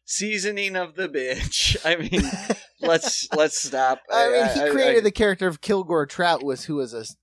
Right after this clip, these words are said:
Speaker 2: a snuff creator, so we are
Speaker 1: Yeah,
Speaker 2: in the
Speaker 1: I love
Speaker 2: same
Speaker 1: that.
Speaker 2: space.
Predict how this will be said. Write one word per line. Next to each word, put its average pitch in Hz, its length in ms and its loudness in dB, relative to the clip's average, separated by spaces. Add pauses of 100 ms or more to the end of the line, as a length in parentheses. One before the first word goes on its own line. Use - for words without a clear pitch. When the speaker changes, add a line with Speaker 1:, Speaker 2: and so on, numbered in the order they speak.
(100)
Speaker 2:
a 170 80 -6
snuff 165 460 -4
creator, 165 680 0
so 143 280 0
we 240 300 -2
are 143 420 2 (220)
Speaker 1:
Yeah, 113 420 -8
Speaker 2:
in 196 240 4
the 165 60 0
Speaker 1:
I 151 40 -2
love 147 80 -6
Speaker 2:
same 175 380 -4
Speaker 1:
that. - 80 -8
Speaker 2:
space. 165 840 -4